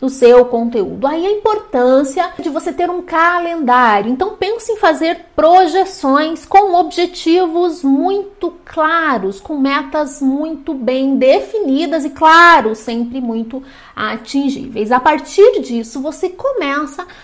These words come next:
a criar conteúdo com propósito.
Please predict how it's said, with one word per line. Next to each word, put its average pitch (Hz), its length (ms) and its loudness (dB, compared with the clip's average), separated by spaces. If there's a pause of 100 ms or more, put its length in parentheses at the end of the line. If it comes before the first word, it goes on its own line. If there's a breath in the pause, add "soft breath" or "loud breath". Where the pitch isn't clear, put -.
a 339 100 -2
criar 285 580 -4
conteúdo 269 720 -4
com 240 280 0
propósito. 208 1120 -2